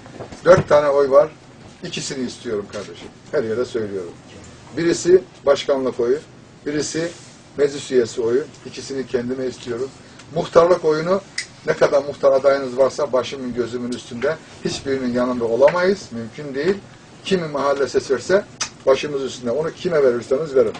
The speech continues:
Hangisini seviyorsanız, hangisini beceriyorsanız verin. Hiçbir muhtarın yanında değiliz. Böyle bir dedikodu da yaparlarsa inanmayın. Bir de bir oyu var.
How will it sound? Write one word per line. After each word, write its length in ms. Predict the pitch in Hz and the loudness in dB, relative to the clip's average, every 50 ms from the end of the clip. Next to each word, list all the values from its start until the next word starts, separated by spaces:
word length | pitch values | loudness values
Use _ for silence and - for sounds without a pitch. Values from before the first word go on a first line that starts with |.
| - - - - - | -12 -18 -20 -10 -4
Hangisini 500 | - - 180 175 151 - - 147 139 123 | -2 0 0 0 -2 -6 -6 -6 -6 0
seviyorsanız, 560 | - 131 131 131 135 127 117 - 131 123 123 | 4 4 4 4 2 -2 -2 0 -2 -2 -2
hangisini 440 | 139 151 151 135 113 139 139 131 127 | -2 -4 -6 -6 -8 -10 -4 0 0
beceriyorsanız 560 | 127 123 135 131 135 139 131 190 175 151 135 | 0 0 0 0 0 0 0 0 0 2 4
verin. 220 | 147 156 190 202 - - - - - - 202 | 6 6 6 4 2 -4 -18 -20 -4 0 0
Hiçbir 400 | 208 - - - - 226 277 254 | 0 0 0 -2 2 4 4 4
muhtarın 460 | 208 196 196 185 - 190 185 190 190 | 6 4 4 4 6 6 6 6 6
yanında 360 | 185 180 185 185 185 185 180 | 2 2 2 2 2 4 6
değiliz. 300 | 185 185 180 185 175 160 | 6 6 6 6 4 4
Böyle 220 | 147 147 156 160 | 2 2 2 2
bir 60 | 156 151 | -4 -6
dedikodu 420 | 156 156 156 - 156 156 151 - | -6 -6 -2 0 0 0 2 4
da 80 | 147 147 | 4 6
yaparlarsa 540 | 156 147 - 156 156 170 180 165 - 151 | 6 6 6 4 6 6 4 4 4 0
inanmayın. 540 | 143 156 151 151 156 151 131 123 135 175 196 - - - - - - - - - - - - - - | -2 -2 -2 -2 -2 -2 -2 -2 -2 -4 -6 -8 -14 -18 -20 -20 -20 -20 -20 -20 -20 -18 -14 -6 -2
Bir 100 | 190 196 | 2 4
de 140 | 185 165 - | 4 2 2
bir 60 | 156 156 | 2 4
oyu 260 | 143 135 131 123 110 | 4 4 4 4 2
var. 180 | 120 127 139 | -2 -2 -4